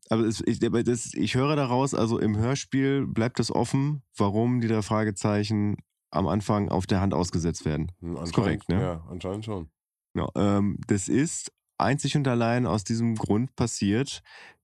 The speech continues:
Speaker 1: damit halt das Filmteam oder alle relevanten Menschen halt von der Geisterinsel weggehen, damit halt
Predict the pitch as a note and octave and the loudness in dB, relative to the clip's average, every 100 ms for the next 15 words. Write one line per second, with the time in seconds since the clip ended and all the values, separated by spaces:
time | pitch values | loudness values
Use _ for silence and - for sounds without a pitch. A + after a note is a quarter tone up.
0 | _ G2+ G2 G2+ F2 G2 G2 F#2 G2 - | _ 2 2 2 2 2 2 2 -2 2
1 | A#2+ B2+ - B2 A2 G#2 - A#2 A#2 A2+ | 0 0 0 0 2 2 2 0 2 0
2 | G#2+ A2+ C2+ G2+ G#2+ B2 B2+ A2 A2 G2+ | 2 0 2 2 0 0 0 0 0 2
3 | F#2+ G2+ - G#2+ A2+ G#2+ G#2+ - A#2 B2 | 2 0 0 0 2 0 0 0 0 0
4 | A2 F#2+ F#2+ A2 A#2+ A#2 A#2 | 0 0 2 0 0 0 0